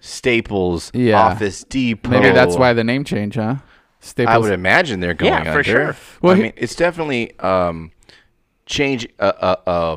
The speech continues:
Speaker 1: changing of the guards
Speaker 3: Yeah.
Speaker 1: of where we
Speaker 2: Yeah.
Speaker 1: are in our,
Speaker 3: Mm-hmm.
Speaker 1: um, you know.
Speaker 2: But here's the thing with that. If there was a new place that was called the crypto dot com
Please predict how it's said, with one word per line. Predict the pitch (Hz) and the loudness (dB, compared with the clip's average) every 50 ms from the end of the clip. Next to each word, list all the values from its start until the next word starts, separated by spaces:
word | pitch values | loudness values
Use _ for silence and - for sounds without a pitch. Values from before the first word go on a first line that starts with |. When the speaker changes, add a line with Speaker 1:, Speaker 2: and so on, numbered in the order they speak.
| 76 - | -8 -12
Speaker 1:
changing | - - 123 123 123 107 107 107 104 95 | -10 -8 -6 -6 -6 -6 -6 -6 -6 -6
of | 85 73 | -6 -6
the | 85 80 | -8 -8
guards | - 95 92 92 90 87 80 78 78 - 113 | -2 0 2 4 4 2 2 -2 -4 -4 -4
Speaker 3:
Yeah. | 110 95 - | -4 -4 -4
Speaker 1:
of | - | -4
where | 92 95 95 95 90 | 0 0 2 2 2
we | 90 87 | 0 2
Speaker 2:
Yeah. | 87 90 | 2 2
Speaker 1:
are | 87 87 87 85 | 2 2 0 -2
in | 85 85 | -4 -6
our, | 80 80 78 147 - | -6 -6 -6 -6 -6
Speaker 3:
Mm-hmm. | - 143 143 - 78 73 71 71 - - 160 | -8 -8 -10 -10 -10 -12 -12 -16 -18 -18 -16
Speaker 1:
um, | 160 | -12
you | 165 160 | -12 -10
know. | 151 143 143 73 76 78 - _ _ _ _ | -10 -12 -14 -16 -18 -20 -20 _ _ _ _
Speaker 2:
But | 165 170 151 | 2 2 4
here's | 208 269 294 226 | 2 0 0 -2
the | 233 185 | -4 -2
thing | - 185 175 | -2 -2 0
with | 165 127 - | 0 0 0
that. | 107 104 104 - | 0 0 0 0
If | - 123 - | -2 -4 0
there | - 165 180 190 | 2 2 2 4
was | 214 233 208 | 2 0 2
a | 220 190 156 | 0 0 0
new | 139 131 123 127 135 147 151 147 147 156 165 - - _ _ _ _ _ _ _ _ - | 0 0 0 2 2 2 2 0 0 -2 -4 -8 -14 _ _ _ _ _ _ _ _ -18
place | - - 135 131 143 143 120 110 113 113 - - - | -10 -4 0 0 2 2 2 0 -4 -8 -12 -16 -6
that | - 123 110 107 | -2 -2 -2 0
was | 113 110 - - | -2 -4 -6 -8
called | - - 131 120 123 131 143 143 - - _ _ _ _ _ _ _ _ _ _ _ _ | -4 0 2 4 4 4 2 0 -4 -14 _ _ _ _ _ _ _ _ _ _ _ _
the | 113 113 110 110 110 107 104 101 - - _ _ _ _ | -4 -2 0 2 2 2 0 -2 -2 -6 _ _ _ _
crypto | - 139 120 - - 139 131 131 123 | -4 -4 -4 0 2 2 4 4 4
dot | 117 120 113 98 - | 4 2 2 2 0
com | - - 139 123 123 127 127 127 131 | -2 -4 -2 0 0 -2 -2 -4 -8